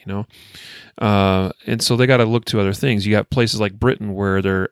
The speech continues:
trying, they're doing more and more to outlaw knives, right? Because, well, they've pretty much already outlawed guns for the most part, at least for the average ci-, citizen, at least,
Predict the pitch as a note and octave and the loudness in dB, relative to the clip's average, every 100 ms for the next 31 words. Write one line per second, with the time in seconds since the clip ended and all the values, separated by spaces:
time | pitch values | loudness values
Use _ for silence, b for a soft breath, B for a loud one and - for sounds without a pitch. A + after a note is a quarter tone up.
0 | - A#2+ G#2+ G#2+ G#2+ A2 A#2 A2 A2 G#2 | -6 -4 -4 -2 -2 0 0 2 0 0
1 | G2+ G#2 G2+ G2 F#2+ F#2+ F2 F2 G#2 G#2+ | 2 0 0 -2 -4 -4 -6 -4 -2 0
2 | F2 F2+ - - B B B B B - | -2 -6 -10 -12 B B B B B -2
3 | F#2+ G2 b b - - G2 F2 G2+ G2 | 0 0 b b -10 -4 -2 -2 -2 0
4 | F#2+ G2 - - C#3+ G#2 G#2 G2+ G2 F#2 | 0 -2 -4 -2 0 2 2 2 0 -2
5 | F2 - C3 C3 A#2 F#2+ F2+ F2 - F2 | -6 0 2 4 0 -4 -4 -6 -6 -6
6 | F2+ - _ - - - A2+ - G2+ F#2 | -6 -8 _ -20 -20 -4 -2 0 0 2
7 | G#2 G2+ F#2 G2 F2+ - G2 F#2 G2 G2 | 2 0 -2 -6 -6 -4 -4 -4 -6 -2
8 | A2+ A2+ - | -2 -2 -6